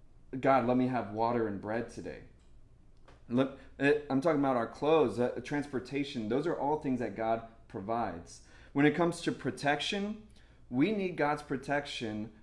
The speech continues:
from, from everything that we see and can't see. We, we're talking about on the road, talking about from illness, a-, anything that is harmful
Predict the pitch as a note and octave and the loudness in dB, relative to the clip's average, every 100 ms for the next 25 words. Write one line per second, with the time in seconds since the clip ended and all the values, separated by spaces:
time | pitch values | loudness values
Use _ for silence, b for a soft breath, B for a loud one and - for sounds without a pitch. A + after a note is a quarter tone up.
0 | B - D3+ B2 A#2+ - - B2+ - B2+ | B 2 4 4 2 -2 -8 -6 0 0
1 | A#2+ C3+ D3+ D3 C#3+ B2 B2 - - - | 2 4 2 4 4 4 2 -8 -20 -20
2 | - B2 A#2+ A2+ G#2+ - C#3+ E3+ F#3+ - | -6 0 2 0 -4 -2 0 2 0 0
3 | C#3 C3 D#3+ E3 - - F#2+ - - - | 0 0 -4 -6 -6 -10 -10 -10 -18 -20
4 | - - - - - - C3+ D3+ - - | -20 -20 -20 -20 -20 -4 0 0 -2 -4
5 | C#3 D3+ D#3+ D3+ C3 B2+ A#2 F#2+ G#2+ A2 | -2 2 2 2 2 2 0 -2 -2 0
6 | C3+ E3+ - - - - - E3 E3 D3 | 2 0 -2 -14 -20 -20 0 4 4 4
7 | C3+ C3 A2 A2 C3 C#3+ D#3+ F3+ G#3 - | 2 -2 -6 -2 0 0 0 -2 -4 -8
8 | - - b b b b - - - G3 | -18 -20 b b b b -20 -4 4 4
9 | F#3+ F#3+ A#3+ A#3 G3 E3+ D#3+ - D3 B2 | 4 4 2 2 0 0 0 0 -2 -2
10 | - D#3 D3+ F#3+ F#3 C#3 A#2+ | -4 0 2 2 -2 -2 -2